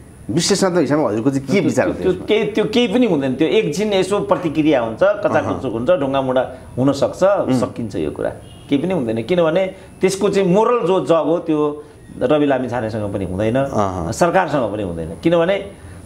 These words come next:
Speaker 2: त्यस्तो जान्दा जान्दै किन रवि लामिछानेलाई प्रवर्तन गर्यो? गलत, गलत आशयबाट त्यो गरेको भन्ने देखिन्छ। उनलाई गृहमा लैजाने,
Speaker 1: अँ।
Speaker 2: अनि उनको लोकप्रियतालाई ह्रास गराइदिने,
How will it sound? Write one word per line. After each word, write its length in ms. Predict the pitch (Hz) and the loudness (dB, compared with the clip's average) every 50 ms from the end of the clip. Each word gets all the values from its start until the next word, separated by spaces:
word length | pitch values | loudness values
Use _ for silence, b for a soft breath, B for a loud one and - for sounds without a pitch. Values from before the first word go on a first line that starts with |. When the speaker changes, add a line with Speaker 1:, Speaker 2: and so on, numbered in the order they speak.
| - - | 0 0
Speaker 2:
त्यस्तो 200 | 208 208 233 226 | 2 2 2 2
जान्दा 380 | 175 220 226 233 240 262 262 | 4 2 2 4 2 2 4
जान्दै 300 | 262 262 247 240 247 247 | 4 2 2 2 2 0
किन 200 | - - 269 277 | 2 2 2 2
रवि 380 | 277 262 240 220 196 190 185 180 | 4 4 4 4 2 2 2 2
लामिछानेलाई 580 | 160 151 143 135 127 120 131 120 117 120 120 | 2 2 0 -2 -4 -6 -6 -4 -2 -2 -2
प्रवर्तन 440 | 113 - 131 135 120 123 101 101 104 | -2 0 0 0 0 -2 -2 -4 -6
गर्यो? 220 | 101 107 - - 127 | -6 -4 -4 -4 -2
गलत, 500 | 120 - 190 220 226 220 - - - B B B B B - 160 | 0 2 2 2 0 -2 -6 -12 -14 B B B B B 0 2
गलत 400 | 170 214 247 247 240 254 - - | 2 2 2 -2 -4 -8 -8 -2
आशयबाट 480 | - 185 190 196 208 233 226 220 208 208 | 0 0 2 4 4 4 4 4 2 2
त्यो 200 | 208 214 208 196 | 0 0 2 4
गरेको 280 | 190 202 190 202 170 190 | 4 2 2 2 2 2
भन्ने 140 | 175 175 | 0 2
देखिन्छ। 280 | 170 180 170 165 165 170 | 0 0 0 2 0 0
उनलाई 280 | 180 196 202 202 190 170 | 0 0 2 0 0 2
गृहमा 340 | 147 - 185 208 214 214 | 2 2 2 2 2 2
लैजाने, 460 | 220 226 226 226 247 262 277 302 330 320 | 2 2 2 2 2 2 0 -2 -2 -2
Speaker 1:
अँ। 380 | 151 156 165 185 320 - - - - | -2 0 0 -2 -4 -8 -10 -4 -2
Speaker 2:
अनि 280 | - 190 208 214 214 208 | -2 0 2 2 2 2
उनको 360 | 180 180 208 208 185 190 208 | 2 0 0 0 0 0 2
लोकप्रियतालाई 880 | 190 202 202 - 208 175 180 185 208 202 202 196 202 185 147 123 113 120 | 2 2 2 2 0 0 2 0 2 2 2 2 2 2 2 2 0 2
ह्रास 280 | 123 151 170 190 180 | 2 2 2 2 2
गराइदिने, 540 | 180 214 226 233 233 233 254 294 320 349 | 2 2 2 2 0 0 -2 -2 -2 -4